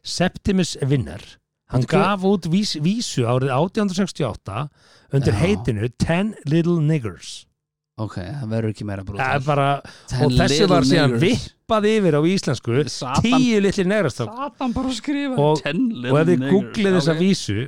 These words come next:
Speaker 1: veist, veistu hvað þessi vísa gengur út á? Hún gengur út á það. Eh, bara, þú veist, nú
Speaker 2: Já.
Speaker 1: er ég bara að fara í sögu, nú er bara að sýna hversu,
Speaker 2: Já, já.
Speaker 1: hversu langt
Speaker 2: Já, já.
Speaker 1: frá þessu við erum komin.
Speaker 2: Einmitt.
Speaker 1: Tíu litli negrastrákar er vísan.
Speaker 2: Mhm.
Speaker 1: Og það byrjar svona.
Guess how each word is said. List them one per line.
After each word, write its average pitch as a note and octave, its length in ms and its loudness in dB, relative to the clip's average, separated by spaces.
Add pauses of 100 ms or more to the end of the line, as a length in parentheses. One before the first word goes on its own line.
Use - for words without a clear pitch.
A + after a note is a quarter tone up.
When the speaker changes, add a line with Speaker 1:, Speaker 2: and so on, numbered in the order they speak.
Speaker 1:
veist, - 240 -6 (560)
veistu E3 180 -2
hvað E3 220 0
þessi D3 240 0
vísa G3+ 160 0
gengur D#3+ 320 2
út A3+ 160 -4
á? - 80 -12 (1120)
Hún D3+ 140 -4
gengur A#3+ 260 0
út A#3 80 0
á D#3 60 2
það. A2 120 -2 (380)
Eh, F#3+ 160 -16 (140)
bara, G#3+ 240 -6
þú G3 160 -8
veist, - 200 -2
nú F#3 140 0
Speaker 2:
Já. A3 100 4
Speaker 1:
er A3+ 60 2
ég A#3+ 80 0
bara A#3 120 0
að F#3 80 0
fara A#3+ 80 0
í A3 60 -2
sögu, G3+ 360 2 (220)
nú F#3+ 80 2
er F#3+ 40 0
bara F#3+ 120 0
að - 60 -6
sýna A3+ 180 0
hversu, G3+ 360 2
Speaker 2:
Já, E3 220 0
já. C#3 100 2 (160)
Speaker 1:
hversu D3+ 220 2
langt F3 240 2
Speaker 2:
Já, D3 60 2
já. - 60 0
Speaker 1:
frá G#3+ 140 2
þessu E3 140 2
við E3 60 2
erum C3+ 100 0
komin. F2+ 240 -6
Speaker 2:
Einmitt. A#2 440 -4 (260)
Speaker 1:
Tíu C4 280 2
litli A3 160 0
negrastrákar D3 560 -2 (300)
er D#3+ 80 2
vísan. G2+ 300 -2 (200)
Speaker 2:
Mhm. A2+ 460 -6
Speaker 1:
Og C#3+ 80 2
það D#3+ 80 0
byrjar F3+ 180 2
svona. G2+ 160 -10